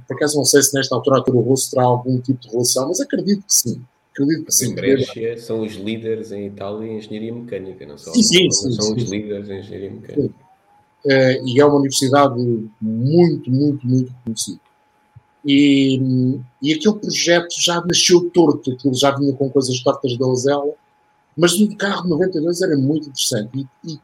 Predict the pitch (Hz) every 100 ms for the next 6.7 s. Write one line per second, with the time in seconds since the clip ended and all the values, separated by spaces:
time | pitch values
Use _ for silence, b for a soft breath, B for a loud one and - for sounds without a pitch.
0 | - 139 214 226 - 165 156 - 127 104
1 | - _ _ _ _ _ _ _ 147 147
2 | 147 143 - 196 - - - 151 156 156
3 | - 135 147 151 143 - - 127 117 110
4 | 113 131 147 - 117 113 117 113 113 110
5 | 117 - 127 143 147 156 151 151 147 151
6 | 147 139 131 123 123 123